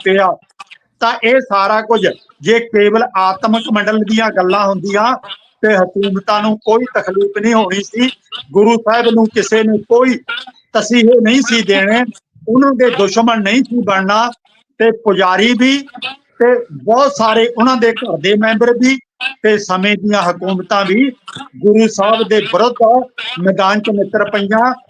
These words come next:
ਇਹ ਨਾਮ ਸਿਮਰਨ ਕਰਕੇ ਆਤਮ ਅਵਸਥਾ ਕਰਕੇ ਨਹੀਂ ਸੀ,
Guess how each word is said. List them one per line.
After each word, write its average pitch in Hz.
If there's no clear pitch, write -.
ਇਹ 240
ਨਾਮ 190
ਸਿਮਰਨ 220
ਕਰਕੇ 214
ਆਤਮ 202
ਅਵਸਥਾ 196
ਕਰਕੇ 208
ਨਹੀਂ 196
ਸੀ, 247